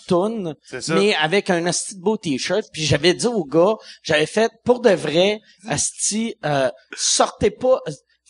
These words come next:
Speaker 1: faites pas de la musique de marde, asti, parce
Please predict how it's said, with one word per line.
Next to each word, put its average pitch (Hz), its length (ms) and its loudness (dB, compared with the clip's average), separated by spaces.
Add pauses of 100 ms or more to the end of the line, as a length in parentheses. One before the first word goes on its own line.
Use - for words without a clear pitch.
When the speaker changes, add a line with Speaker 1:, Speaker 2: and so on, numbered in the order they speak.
(100)
Speaker 1:
faites 269 140 4 (120)
pas 285 120 4
de 214 100 -6
la 160 140 4
musique 165 420 -6
de 147 100 2
marde, 147 460 -2
asti, - 300 -8
parce 143 160 -2